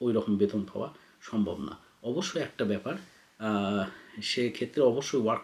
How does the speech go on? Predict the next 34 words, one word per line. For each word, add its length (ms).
পারমিট 320
থাকতে 280
হবে। 200
ওয়ার্ক 280
পারমিট 320
না 120
থাকলে 340
এখানে 220
বেশি 260
টাকা, 360
আহ, 220
পাওয়া 220
যাবে 220
না। 180
তো 100
যাই 200
হোক, 240
স্টুডেন্ট 400
যারা 260
আসে, 400
তারা 200
মূলত, 380
আহ, 160
টোয়েন্টি 400
আওয়ার্সের 480
ওয়ার্ক 240
পারমিট 360
পায়। 180
তো 260
এই 140
টোয়েন্টি 380
আওয়ার্সে 500
শুধু 540
তাদের 260